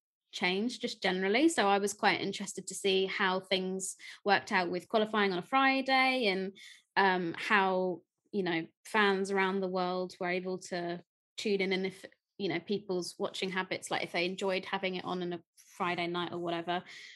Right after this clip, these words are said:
Um, but yeah, in terms of the actual content of racing, apart from, like, Fernando Alonso and Kimi Raikkonen,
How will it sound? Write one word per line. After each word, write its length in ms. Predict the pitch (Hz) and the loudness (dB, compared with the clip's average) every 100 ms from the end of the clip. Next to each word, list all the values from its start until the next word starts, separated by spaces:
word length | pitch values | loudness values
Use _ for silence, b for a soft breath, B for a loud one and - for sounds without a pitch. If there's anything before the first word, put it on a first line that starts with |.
| B - | B 4
Um, 520 | 208 214 208 208 202 | 8 8 8 4 2
but 80 | 233 | 4
yeah, 140 | 226 196 | 8 8
in 100 | 208 | 6
terms 260 | 254 294 | 4 4
of 80 | 285 | 4
the 60 | 254 | 2
actual 260 | 233 226 | 0 0
content 460 | 214 240 226 214 208 | -2 0 0 0 -2
of 120 | 185 | 0
racing, 580 | 196 190 190 165 165 185 - B B - | 2 2 0 -4 -2 -4 -8 B B -6
apart 320 | 214 277 254 | 4 6 6
from, 160 | 269 247 | 0 0
like, 120 | 220 | 0
Fernando 440 | 247 240 226 220 | 2 2 4 2
Alonso 380 | 208 202 170 - | 2 0 0 0
and 320 | 185 185 - | 2 2 0
Kimi 260 | 208 233 220 | -2 0 2
Raikkonen, 720 | 208 196 196 - 175 170 180 | 4 2 0 -4 -4 -4 -4